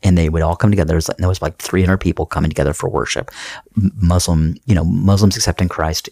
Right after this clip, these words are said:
in the Middle East, es-, in, especially in Iraq, is illegal against the law. You can't lead a Muslim to Christ.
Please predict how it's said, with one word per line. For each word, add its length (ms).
in 100
the 60
Middle 260
East, 260
es-, 200
in, 260
especially 280
in 60
Iraq, 380
is 280
illegal 540
against 220
the 60
law. 180
You 60
can't 240
lead 120
a 20
Muslim 240
to 60
Christ. 360